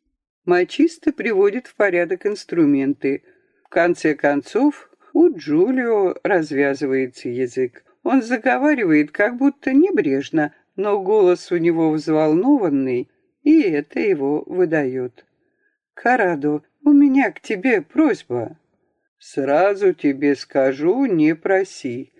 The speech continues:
отвечает Карадо. Тон у него решительный, тем более, что он боится, как бы Джулио его не разжалобил.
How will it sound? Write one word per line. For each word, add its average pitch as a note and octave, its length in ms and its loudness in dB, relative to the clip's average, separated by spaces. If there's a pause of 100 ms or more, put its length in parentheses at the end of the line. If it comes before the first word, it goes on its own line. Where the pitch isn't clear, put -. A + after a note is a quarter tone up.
(160)
отвечает C3+ 720 -2
Карадо. C3 580 -4 (420)
Тон D#4 300 4
у G3+ 60 0
него D3+ 280 2
решительный, C4 800 0
тем B3 280 -2
более, C#4+ 340 0
что C#4 220 -4
он C4+ 140 0
боится, F#3+ 680 -2
как F3 280 -2
бы D#3+ 120 2
Джулио F#3 640 2
его A3 340 -6
не G#3 120 -4
разжалобил. D3 880 -4